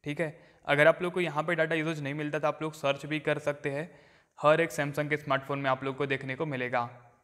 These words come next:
आप लोग देख सकते हैं इस टाइप का आप लोग को इंटरफेस मिल रहा है। तो यहाँ पे आप लोग देख पाएंगे मोबाइल डेटा यूसेज, जो कि आप लोग ने अपने, अ, फ़ोन का इंटरनेट कितना यूज़ किया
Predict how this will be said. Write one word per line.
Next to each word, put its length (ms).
आप 160
लोग 120
देख 140
सकते 220
हैं 0
इस 100
टाइप 180
का 60
आप 120
लोग 100
को 80
इंटरफेस 440
मिल 160
रहा 140
है। 220
तो 320
यहाँ 380
पे 80
आप 220
लोग 140
देख 160
पाएंगे 220
मोबाइल 360
डेटा 160
यूसेज, 480
जो 100
कि 120
आप 180
लोग 180
ने 320
अपने, 560
अ, 160
फ़ोन 360
का 260
इंटरनेट 400
कितना 240
यूज़ 240
किया 360